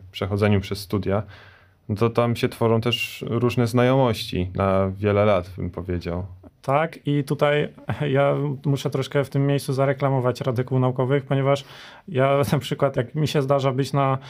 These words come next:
Speaker 2: na takich spotkaniach Rady Kół Naukowych czy na jakichś szkoleniach, to ja mam świadomość, że na tym spotkaniu ze mną są przyszli prezesi, przyszli świetni inżynierowie z różnych dziedzin i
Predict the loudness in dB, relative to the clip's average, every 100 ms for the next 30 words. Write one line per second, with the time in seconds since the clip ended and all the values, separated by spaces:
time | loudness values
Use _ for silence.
0 | -20 -20 -4 -2 0 -2 -2 -4 -4 0
1 | 2 2 2 0 0 0 2 2 0 -2
2 | -2 -2 -2 -6 -2 0 2 0 2 2
3 | 4 2 2 0 -2 0 2 2 2 2
4 | 2 2 -2 -2 0 2 2 2 2 2
5 | 0 0 0 2 0 -2 -4 -2 -2 0
6 | 2 2 0 -2 -2 -2 -4 -2 -2 -4
7 | -4 -4 0 2 2 2 2 2 2 4
8 | 2 2 0 0 2 2 2 2 2 2
9 | 0 -4 -18 -20 -20 _ 0 0 0